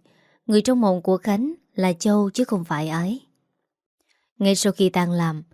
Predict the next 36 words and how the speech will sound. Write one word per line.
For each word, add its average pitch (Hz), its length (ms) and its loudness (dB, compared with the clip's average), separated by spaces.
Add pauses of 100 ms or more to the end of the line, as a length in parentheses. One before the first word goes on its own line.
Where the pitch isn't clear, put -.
(280)
Châu 247 160 2
lập 208 220 2
tức 311 200 0
tới 302 120 2
phòng 175 300 0
phó 190 180 -2
giám 226 200 -2
đốc 285 180 0 (120)
tìm 165 220 0
Khánh, 214 320 -6 (560)
muốn 294 160 2
hỏi 196 180 2
cho 226 140 -2
ra 196 220 2
lẽ 180 400 -2 (100)
tại 185 180 2
sao 233 180 -2
Khánh 247 280 -2
lại 220 200 2
đường 170 260 0
đột 165 260 0
hành 180 260 -6
động 170 280 -2
như 180 120 -4
thế. 185 300 -4 (1000)
Giây 196 200 2
phút 262 200 -2
này 185 260 2
trong 175 160 0
mắt 202 160 -2
anh 180 400 -2
chỉ 196 140 4
có 277 200 0
chừng 180 200 0
đó 190 300 0
thôi. 214 240 2